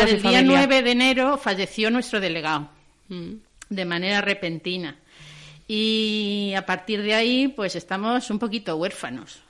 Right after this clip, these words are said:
Speaker 2: Pero siempre dando gracias a Dios, pues por su vida,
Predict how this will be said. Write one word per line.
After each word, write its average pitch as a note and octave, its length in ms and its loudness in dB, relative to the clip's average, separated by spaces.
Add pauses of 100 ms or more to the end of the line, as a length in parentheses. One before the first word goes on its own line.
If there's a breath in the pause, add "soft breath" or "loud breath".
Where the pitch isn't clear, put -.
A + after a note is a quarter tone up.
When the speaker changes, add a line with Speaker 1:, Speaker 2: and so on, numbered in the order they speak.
(1080 soft breath)
Speaker 2:
Pero F#3 520 -2
siempre G#3+ 420 -4
dando G#3+ 240 -2
gracias G#3 380 -4
a G#3+ 60 -2
Dios, A#3 420 -2
pues E3 160 -6
por F3 220 -10
su E3 220 -12
vida, A3 640 -2